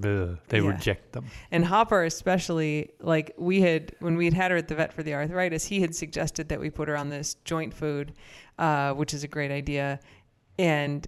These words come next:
Speaker 2: she has an extremely sensitive system. Like, you really have to be careful switching her between foods. So we've been kind of over the course of the week, like,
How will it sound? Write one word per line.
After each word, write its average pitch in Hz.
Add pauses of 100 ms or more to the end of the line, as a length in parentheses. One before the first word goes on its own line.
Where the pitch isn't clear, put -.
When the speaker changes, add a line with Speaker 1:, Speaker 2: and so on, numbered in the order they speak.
(140)
Speaker 2:
she 190
has 156
an 170
extremely 165
sensitive 151
system. 143
Like, 143
you 156
really 160
have 147
to -
be 156
careful 147
switching 156
her 151
between -
foods. 143
So 143
we've 147
been 143
kind 147
of 143
over 147
the 147
course 151
of 143
the 147
week, 147
like, 147